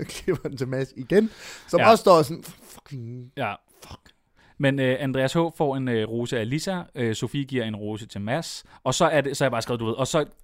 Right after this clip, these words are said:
Speaker 2: der kommer altid det her, hvor så bliver lige givet rose ud, og man kan ikke, du ved, helt
Speaker 1: Ja,
Speaker 2: følge
Speaker 1: ja.
Speaker 2: med, og,
Speaker 1: Bim, bam, boom.
Speaker 2: og Anton får en rose, og afviser Sofies rose, og jeg er sådan, du ved,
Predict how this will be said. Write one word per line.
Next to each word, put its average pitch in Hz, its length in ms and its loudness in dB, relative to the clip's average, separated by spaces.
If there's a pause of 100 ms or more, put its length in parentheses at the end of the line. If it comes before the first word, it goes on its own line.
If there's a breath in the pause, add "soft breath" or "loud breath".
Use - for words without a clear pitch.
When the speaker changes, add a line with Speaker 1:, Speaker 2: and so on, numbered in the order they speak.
Speaker 2:
der 175 60 2
kommer 165 200 4
altid 147 180 2
det 139 80 4
her, 143 60 6
hvor 127 120 4
så 139 140 0
bliver 139 120 4
lige 131 140 0
givet 120 180 2
rose 131 260 0
ud, 127 60 2
og 117 60 -2
man 113 100 0
kan 120 100 -2
ikke, 117 100 -8
du 131 60 -2
ved, 113 180 0
helt 135 120 2
Speaker 1:
Ja, 127 80 -2
Speaker 2:
følge 117 120 2
Speaker 1:
ja. - 80 2
Speaker 2:
med, 139 80 6
og, 123 100 6
Speaker 1:
Bim, 156 160 2
bam, 131 140 2
boom. 107 280 -4
Speaker 2:
og 131 180 2
Anton 151 260 0
får 139 140 0
en 131 60 0
rose, 131 560 0
og 110 120 2
afviser 127 340 2
Sofies 143 500 -6
rose, 135 380 0
og 113 100 0
jeg 113 80 2
er 113 40 4
sådan, 117 140 -6
du 101 120 -4
ved, 95 80 -4